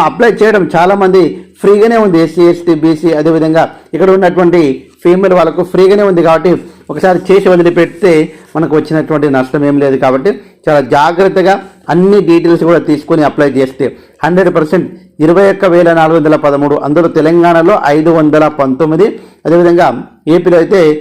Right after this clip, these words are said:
పన్నెండు వందల పదహైదు పోస్టులు అయితే ఉన్నాయి. కాబట్టి ఈ రకంగా ఉన్నటువంటి ఈ పోస్టుల అప్డేట్స్ అనేటువంటిది మీకు తప్పకుండా నేను అందిస్తూ ఉంటాను. కాబట్టి మీరు నా కోసం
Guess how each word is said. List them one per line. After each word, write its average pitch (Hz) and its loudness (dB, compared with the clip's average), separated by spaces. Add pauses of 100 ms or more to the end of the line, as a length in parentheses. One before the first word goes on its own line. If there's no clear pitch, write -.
(220)
పన్నెండు 160 0
వందల 156 0 (100)
పదహైదు 147 0 (100)
పోస్టులు 156 -2
అయితే 139 0 (420)
ఉన్నాయి. 127 -2
కాబట్టి 156 2 (420)
ఈ 165 2
రకంగా 180 0 (100)
ఉన్నటువంటి 151 -2
ఈ - -2 (100)
పోస్టుల 175 0 (100)
అప్డేట్స్ 156 -2
అనేటువంటిది 156 -2 (460)
మీకు 175 2 (100)
తప్పకుండా 175 -2
నేను 147 0
అందిస్తూ 156 -4
ఉంటాను. 147 -2 (360)
కాబట్టి 160 0 (640)
మీరు 208 4 (100)
నా 165 0 (100)
కోసం 160 -2